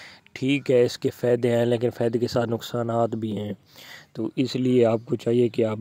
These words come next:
डॉक्टर की हिदायत के मुताबिक ज़रूर मेडिसिन इस्तेमाल करें, तब जाके आपको फ़ायदा होगा। और जो लोग ये वाली टैबलेट इस्तेमाल नहीं कर सकते वो हैं एक हामिल औरत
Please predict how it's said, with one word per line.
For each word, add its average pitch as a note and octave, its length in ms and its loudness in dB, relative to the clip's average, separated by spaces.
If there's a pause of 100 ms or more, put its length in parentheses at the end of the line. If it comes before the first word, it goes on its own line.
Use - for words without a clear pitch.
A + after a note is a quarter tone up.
डॉक्टर A2+ 340 -2
की A#2+ 140 0
हिदायत A2+ 420 -2
के - 120 -12
मुताबिक A2+ 380 0
ज़रूर A#2 300 4
मेडिसिन A2+ 380 -2
इस्तेमाल A2+ 460 -4
करें, A2+ 300 -8
तब A2+ 180 0
जाके A#2 500 -2 (720)
आपको - 280 -6
फ़ायदा A2+ 360 -2
होगा। G#2 460 -4 (260)
और B2+ 440 6 (580)
जो C3 340 2
लोग B2 380 6
ये A#2+ 300 6
वाली A2+ 280 4
टैबलेट A2+ 400 2
इस्तेमाल A#2 400 0
नहीं A#2 160 0
कर A2+ 160 2
सकते A2+ 280 -6
वो A#2 220 4
हैं A#2 160 2
एक A#2+ 280 -2
हामिल A2+ 340 2
औरत B2 440 4